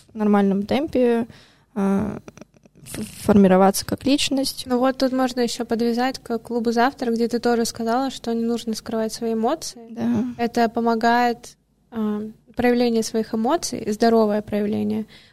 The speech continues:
Speaker 2: помогает лучше узнать даже не только себя, но, возможно, и то, что тебя окружает.
Speaker 1: Да.
Speaker 2: Потому что ты можешь начать говорить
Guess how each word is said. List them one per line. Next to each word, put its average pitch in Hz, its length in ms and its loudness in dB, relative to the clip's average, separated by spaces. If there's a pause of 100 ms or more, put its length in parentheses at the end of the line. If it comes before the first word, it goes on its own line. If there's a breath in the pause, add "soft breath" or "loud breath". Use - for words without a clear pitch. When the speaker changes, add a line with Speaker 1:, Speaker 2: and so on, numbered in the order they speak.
(100)
Speaker 2:
помогает 233 500 0
лучше 233 340 -2
узнать 226 320 0
даже 220 200 0
не 220 100 2
только 247 260 -2
себя, 233 500 -2
но, 233 180 -8
возможно, 226 560 0
и 220 420 2
то, 226 160 -2
что 226 200 -4
тебя 220 260 0
окружает. 226 580 -2
Speaker 1:
Да. 214 440 -2
Speaker 2:
Потому 233 200 0
что 233 140 -2
ты 220 100 -2
можешь 233 220 0
начать 226 300 0
говорить 226 480 0